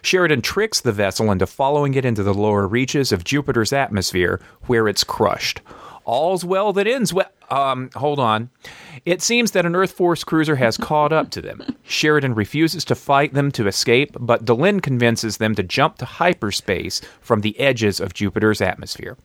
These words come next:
So all's well that ends well. Um, hold on. It seems that the <laughs> Night Watch secret police have noticed that Sheridan and his security chief have been mysteriously away from the station during this crisis,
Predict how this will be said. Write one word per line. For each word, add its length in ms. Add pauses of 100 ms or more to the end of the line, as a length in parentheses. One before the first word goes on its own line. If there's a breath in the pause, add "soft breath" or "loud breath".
So 200
all's 380
well 240
that 120
ends 200
well. 120
Um, 360
hold 340
on. 360 (360 loud breath)
It 200
seems 320
that 120
the 80
<laughs> 20
Night 280
Watch 300
secret 340
police 400
have 180
noticed 520
that 200
Sheridan 500
and 280
his 180
security 400
chief 300
have 320
been 260
mysteriously 760
away 400
from 160
the 80
station 420
during 280
this 140
crisis, 520